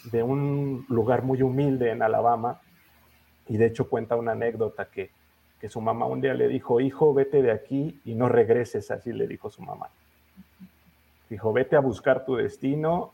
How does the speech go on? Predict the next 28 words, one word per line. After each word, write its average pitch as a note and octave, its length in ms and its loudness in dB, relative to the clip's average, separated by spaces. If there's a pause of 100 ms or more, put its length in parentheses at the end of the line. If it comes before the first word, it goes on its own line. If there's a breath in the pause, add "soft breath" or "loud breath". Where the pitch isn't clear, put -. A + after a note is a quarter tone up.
(120)
y G#2 640 -8 (140)
haz A#2+ 200 0
lo B2+ 140 0
que C#3 120 -4
sea A2+ 200 0
grande A#2 380 0
para G2 240 -4
que - 80 -14
salgas A#2+ 420 -2
de A#2+ 80 -4
esta A2 180 -6
pobreza G2+ 440 -6
en A2 80 -6
la G2+ 100 -2
que G2 140 -6
vivimos". A2 580 -8 (920)
Y A#2 120 0
esa C#3 180 2
fue D3 160 2
su - 120 -2
motivación A#2+ 800 -2
de, G2 460 2
de G#2 140 -2
John A#2+ 160 -2
Copeland C3+ 480 0
para G#2 220 -2
salir G#2+ 320 -2
adelante, A2 640 -2